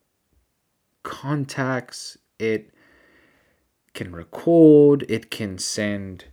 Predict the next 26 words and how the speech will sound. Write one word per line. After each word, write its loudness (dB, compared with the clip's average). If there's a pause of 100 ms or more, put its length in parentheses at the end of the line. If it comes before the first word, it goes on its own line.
(440)
images, 6
it -14
can -12
access -10
your -14
camera. -4 (1040)
I 0
don't 2
know, 6
man. -4 (600)
I 2
think 2
social 4
media 2 (2250)
in 10
and 10
in 10
itself 4 (840)
is -2
a -14 (140)
poison. -14 (440)
So 4
I 10
don't 10
have 10
Instagram. -4